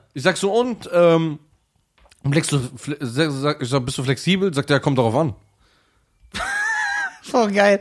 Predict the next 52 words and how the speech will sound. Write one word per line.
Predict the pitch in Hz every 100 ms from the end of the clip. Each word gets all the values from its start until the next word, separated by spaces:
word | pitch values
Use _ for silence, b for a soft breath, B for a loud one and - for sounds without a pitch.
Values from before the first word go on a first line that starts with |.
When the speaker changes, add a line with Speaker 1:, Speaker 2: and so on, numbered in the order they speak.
| B B -
Speaker 2:
Obwohl, | 220 277 294
der | 269
lügt | 262 339 202
eigentlich | 190 185 175
beim | 185
Vorstellungsgespräch, | 190 196 - 190 277 185 180 185
Speaker 1:
Ja. |
Speaker 2:
um | 196
so | 185
einen | 196
guten | 220 196
Eindruck | 214 214 165
zu | 165
Speaker 1:
Den, |
Speaker 2:
hinterlassen. | 151 170 196
Speaker 1:
den | 170 214
Typ | 214
hätte | 196 175
ich | 170
eigentlich | 170 156
einstellen | 175 - 127 110
müssen, | 107 - 131
weil | 123 120
der | 147 156 120
war | 135 -
echt | - - -
ehrlich. | 196 131 160 - -
Speaker 2:
Ja, | 135
geil. | 98 160
Speaker 1:
Wenn | 180 196
der | 175
sagt, | 208 -
ich | 175
komm | - 254
nicht, | 220
sagt, | 160 156
ich |
hab | 170
keine | - 147
Lust. | 151 - -
Speaker 2:
So | 151 165
wie |
Donald | 175 196 -
Trump, | 233 175 -
so | 120 143
ehrlich. | 196 156 98 - -
Speaker 1:
Ja. | 127 131 -
Speaker 2:
Das, | - -
das | - 170 -
muss | 156 170 175
man | 160
feiern. | 220 294 101